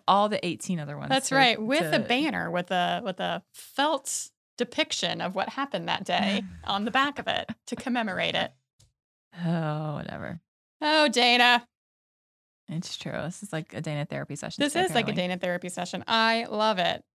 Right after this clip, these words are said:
Speaker 2: Okay. Ending Dana's therapy session. We're gonna move
Speaker 1: Mm-hmm.
Speaker 2: on to fuck up of the week.
Speaker 1: Mm-hmm.
Speaker 2: Dana, what was your fuck up of the week this week? <laughs>
Speaker 1: Well, I guess my real one truly actually is I had this client that I booked back in, like,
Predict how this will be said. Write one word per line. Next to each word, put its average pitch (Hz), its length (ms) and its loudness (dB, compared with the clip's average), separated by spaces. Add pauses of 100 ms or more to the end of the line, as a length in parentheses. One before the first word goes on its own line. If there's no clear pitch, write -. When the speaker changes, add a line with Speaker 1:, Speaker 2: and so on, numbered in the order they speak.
(140)
Speaker 2:
Okay. 330 280 6 (540)
Ending 277 260 6
Dana's 262 220 2
therapy 247 280 2
session. 233 400 0
We're 220 80 0
gonna 202 120 2
move 214 200 4
Speaker 1:
Mm-hmm. - 40 2
Speaker 2:
on 233 140 4
to 214 140 -2
fuck - 260 0
up 277 180 2
of 262 140 0
the 262 100 0
week. 285 360 0
Speaker 1:
Mm-hmm. 165 160 -2
Speaker 2:
Dana, 247 400 0
what 247 120 0
was 247 160 -2
your 233 280 -2 (280)
fuck 262 240 -2
up 240 160 2
of 233 160 -2
the 226 100 -2
week 240 460 -2 (240)
this - 200 -2
week? 233 340 -2 (520)
<laughs> 339 80 -8 (880)
Speaker 1:
Well, 262 220 8
I 311 100 6
guess 415 240 2
my 403 120 0
real 320 260 4
one 247 260 4
truly 311 500 0
actually 190 580 2
is 175 260 0 (600)
I 190 60 4
had 214 160 2
this 208 140 0
client 214 640 2
that 185 100 4
I 190 60 4
booked 220 300 -2
back 196 160 2
in, 180 80 0
like, 156 220 -2